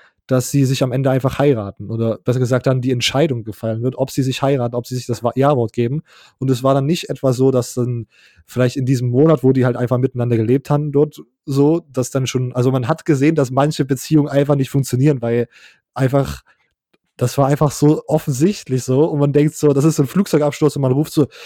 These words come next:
„Hey Pilot, du musst nach oben ziehen, du musst nach oben ziehen, du stürzt ab.“ Und der Pilot guckt dich an und hört dies und sagt so, „Nee, alles gut, wir fliegen hier ganz normal weiter.“ Und dann so, als ob das, also das,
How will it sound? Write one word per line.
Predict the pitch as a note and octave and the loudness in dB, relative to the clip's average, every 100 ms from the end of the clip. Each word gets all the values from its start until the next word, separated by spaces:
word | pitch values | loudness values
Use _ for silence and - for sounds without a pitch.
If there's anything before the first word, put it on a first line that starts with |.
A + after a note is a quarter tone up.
| - | -2
„Hey | G3 G3+ | 2 4
Pilot, | G#3 G3 A#3+ G#3 | 6 6 4 4
du | |
musst | F3+ - | 2 2
nach | E3 | 4
oben | F3+ A#3+ G3 | 4 4 0
ziehen, | G3 | -2
du | F3+ | 0
musst | G3 G3+ | 2 2
nach | F3 | 2
oben | A#3+ | 2
ziehen, | A#3 G3 | 0 -4
du | D#3+ | -2
stürzt | - F#3 D#3+ | 0 0 0
ab.“ | F3+ G#3+ | 0 0
Und | - | 2
der | D#3+ | 2
Pilot | D#3 D3 E3 | 2 4 2
guckt | E3+ E3 | 2 0
dich | D#3 | 0
an | E3+ | 0
und | D#3 | 2
hört | C#3+ F3+ | 4 4
dies | F#3+ E3+ | 2 -2
und | D3+ | 0
sagt | D3 - | 0 0
so, | C3 - - - | -2 -4 -14 -4
„Nee, | C3 E3+ | 2 4
alles | C#3+ E3+ - | 6 4 4
gut, | G#3 E3+ | 2 4
wir | C#3+ | 2
fliegen | - F3+ | 4 4
hier | F3+ E3 | 4 4
ganz | E3 | 2
normal | E3 D3 C#3+ | 2 2 4
weiter.“ | C#3 F#3+ B2+ - - - | 2 2 0 -4 -14 -4
Und | D3+ D3+ | 0 4
dann | D#3+ E3 - _ _ | 2 0 -6 _ _
so, | - C#3+ D#3+ D#3+ - - - | -4 2 4 2 -2 -20 -6
als | C#3+ C3 | -4 0
ob | D#3+ - | -2 0
das, | F#3 D#3 - | -2 -2 -2
also | C#3+ B2+ | 0 0
das, | C3 - | -2 -6